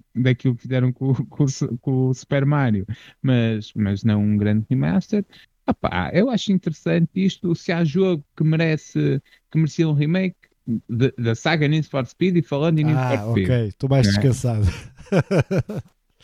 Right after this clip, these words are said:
Speaker 1: Dentro do Need for, do universo Need for Speed é o Auto Pursuit. Epá, agora não irei,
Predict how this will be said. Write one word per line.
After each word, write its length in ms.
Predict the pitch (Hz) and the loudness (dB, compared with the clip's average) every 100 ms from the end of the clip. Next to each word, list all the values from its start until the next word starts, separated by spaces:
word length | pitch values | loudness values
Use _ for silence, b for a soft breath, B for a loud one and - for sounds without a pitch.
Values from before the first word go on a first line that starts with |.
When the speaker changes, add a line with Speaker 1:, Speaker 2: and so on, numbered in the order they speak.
| B B B B | B B B B
Speaker 1:
Dentro 400 | 180 180 151 131 | 0 0 0 -4
do 140 | 123 139 | 0 2
Need 220 | 135 131 | 2 -2
for, 220 | - 135 135 - | -2 -2 -4 -6
do 180 | 135 147 | -2 0
universo 560 | 147 143 165 110 - | 0 0 0 -2 -2
Need 140 | 104 107 | -4 0
for 180 | 120 120 | 0 0
Speed 380 | - 151 156 165 B B - | 0 0 0 -2 B B -4
é 120 | 120 | -2
o 100 | 117 | 0
Auto 220 | 113 113 | -2 -6
Pursuit. 440 | - - 101 80 - _ _ _ | -6 -6 -6 -6 -8 _ _ _
Epá, 360 | 214 247 - 101 | -6 -4 -4 -4
agora 800 | 85 120 131 135 147 147 160 - - _ _ _ _ _ - | -2 0 0 0 -2 -2 -4 -8 -12 _ _ _ _ _ -4
não 300 | 151 151 147 | 0 0 0
irei, 360 | 143 143 135 | 0 -2 -4